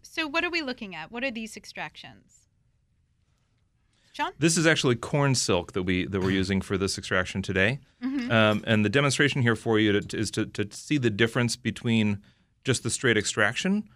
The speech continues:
Speaker 1: Mm-hmm.
Speaker 2: where we're taking and putting the corn silk in the, in the pouch with the water and, and extracting the flavor, and then cryoconcentration, which
Speaker 1: Okay.
Speaker 2: instead of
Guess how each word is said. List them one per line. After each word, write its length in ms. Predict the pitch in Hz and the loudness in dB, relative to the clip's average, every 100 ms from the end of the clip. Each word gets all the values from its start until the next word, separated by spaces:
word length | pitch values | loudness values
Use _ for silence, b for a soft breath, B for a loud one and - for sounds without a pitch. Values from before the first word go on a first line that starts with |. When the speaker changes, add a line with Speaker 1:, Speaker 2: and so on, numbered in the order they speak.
| - | -10
Speaker 1:
Mm-hmm. 180 | 247 226 | -8 0
Speaker 2:
where 120 | 110 | 2
we're 100 | 107 | 2
taking 380 | 107 120 113 110 | 2 0 2 0
and 80 | 107 | 0
putting 240 | 123 120 | 0 0
the 80 | 107 | 0
corn 260 | 104 110 110 | -2 -2 -2
silk 320 | - 113 110 | -2 -4 -2
in 140 | 107 | 0
the, 160 | 107 101 107 | 0 -2 0
in 100 | 101 | -2
the 80 | |
pouch 280 | 101 107 101 | 0 -2 -2
with 80 | 101 | -6
the 60 | 98 | -4
water 380 | 98 104 104 98 | 0 2 2 0
and, 380 | 98 95 92 - | -2 -2 -2 -4
and 100 | 98 | -6
extracting 440 | 95 107 101 107 | -4 -4 -2 0
the 80 | 92 | 0
flavor, 420 | 117 127 165 190 b b b | 2 0 0 -6 b b b
and 100 | 107 | 0
then 120 | 104 101 | 2 0
cryoconcentration, 1200 | - 123 135 - 117 - 104 - 101 - 78 - _ _ _ - | 0 2 2 2 -2 0 -4 0 0 0 -6 -10 _ _ _ -4
which 180 | 104 233 | -4 -2
Speaker 1:
Okay. 100 | 165 | -4
Speaker 2:
instead 320 | 101 139 117 | 0 2 2
of 300 | 104 98 | 2 -2